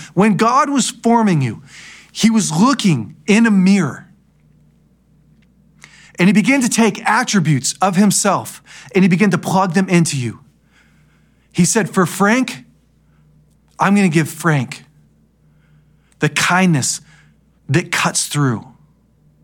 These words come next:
the enemy. I'm gonna give Travis a heart of a lion, that,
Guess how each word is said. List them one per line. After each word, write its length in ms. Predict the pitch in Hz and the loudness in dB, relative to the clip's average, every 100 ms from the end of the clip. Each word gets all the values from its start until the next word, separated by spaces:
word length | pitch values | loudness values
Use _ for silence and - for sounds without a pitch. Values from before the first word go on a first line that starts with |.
| _ _ - | _ _ -4
the 200 | 143 - | -4 -2
enemy. 420 | 139 123 104 - _ _ _ - - - | -2 -2 -6 -16 _ _ _ -20 -12 -2
I'm 180 | 196 226 | 0 2
gonna 160 | 233 | 2
give 180 | 214 185 | 2 -2
Travis 840 | - - 185 190 147 123 - - _ _ _ _ _ _ - - - | -2 0 0 0 -2 -6 -6 -10 _ _ _ _ _ _ -20 -20 -4
a 80 | 156 | -2
heart 520 | - 165 196 175 - - _ _ - - - | 0 0 0 0 -6 -20 _ _ -20 -8 -2
of 140 | 160 | 0
a 60 | 165 | 2
lion, 600 | 160 160 175 151 110 - _ _ - - _ _ _ _ _ | 2 2 2 -2 -4 -14 _ _ -20 -20 _ _ _ _ _
that, 300 | 143 175 156 | -2 -2 -4